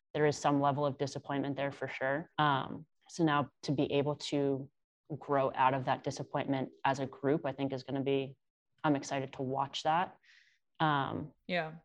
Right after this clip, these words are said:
Speaker 1: and then I think for me individually, the, my focus is getting healthy, getting, uh, back on the field. I'm going to, uh, try to kind of, you know, be smart with everything, take it slow, like, not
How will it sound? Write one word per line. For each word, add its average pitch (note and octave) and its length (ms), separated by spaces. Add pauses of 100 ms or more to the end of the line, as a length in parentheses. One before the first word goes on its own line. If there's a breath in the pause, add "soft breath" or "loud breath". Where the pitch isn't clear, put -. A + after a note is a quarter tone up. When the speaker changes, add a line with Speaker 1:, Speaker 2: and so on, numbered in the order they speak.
(360)
Speaker 1:
and D#3+ 120
then D#3+ 120
I D#3+ 80
think F#3 180
for D#3+ 160
me D#3 300
individually, C#3+ 800
the, C#3+ 340 (260)
my D3 280
focus C#3 440
is C#3 140
getting C3+ 220
healthy, C3+ 360
getting, C#3 440 (260)
uh, C#3 220
back C#3+ 280
on C#3+ 80
the C#3+ 80
field. C3+ 600 (280)
I'm D3 60
going C#3+ 220
to, C#3 440 (360)
uh, D3+ 560 (560)
try D3 720 (480)
to D3+ 160
kind C#3+ 260
of, C#3 180 (480)
you D#3 80
know, C#3+ 80
be C3+ 140
smart C#3 260
with C#3 140
everything, C3+ 320
take C#3 220
it B2 100
slow, C#3 240
like, C3 180
not C3+ 240